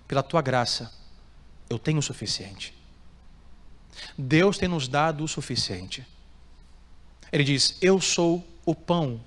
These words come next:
que você precisa." O suficiente. Sabe, eu me lembro, falando sobre pão, me lembro sobre a, a,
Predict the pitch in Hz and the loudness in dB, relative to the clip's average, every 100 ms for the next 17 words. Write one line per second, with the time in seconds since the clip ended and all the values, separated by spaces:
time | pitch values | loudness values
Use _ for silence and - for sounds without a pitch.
0 | - - 123 113 - 110 107 - 104 92 | -18 -12 -6 -4 -4 -4 -6 -6 -8 -12
1 | - - - - - - - - 170 160 | -14 -18 -20 -20 -20 -20 -20 -4 0 0
2 | 143 127 - 104 104 - - - - - | -2 -2 -2 -2 -8 -12 -16 -20 -20 -20
3 | - - - - - - - 156 160 151 | -20 -20 -20 -20 -20 -4 2 4 6 4
4 | 185 175 165 160 151 156 180 185 175 165 | 2 0 -2 0 0 2 2 2 0 0
5 | - 160 151 139 - - - - - 139 | 0 0 2 0 -2 -14 -20 -8 0 2
6 | 139 139 | 4 2